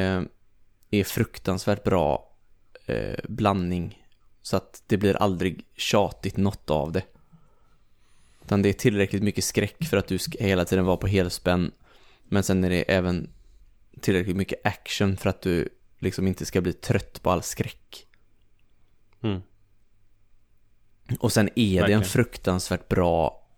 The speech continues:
Speaker 1: och rolig, eh, single player-kampanj. Jag tycker den är sjukt varierande och,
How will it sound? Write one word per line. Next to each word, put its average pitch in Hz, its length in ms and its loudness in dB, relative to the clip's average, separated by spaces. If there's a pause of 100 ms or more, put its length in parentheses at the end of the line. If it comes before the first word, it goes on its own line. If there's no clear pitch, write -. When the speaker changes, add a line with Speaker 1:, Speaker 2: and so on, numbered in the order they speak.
Speaker 1:
och - 240 -4
rolig, 90 720 0 (320)
eh, 76 400 -4 (500)
single 90 420 0
player-kampanj. 90 920 -2 (960)
Jag 104 140 -2
tycker - 340 0
den 101 160 4
är 90 180 2
sjukt - 420 0
varierande 87 920 2
och, - 420 -8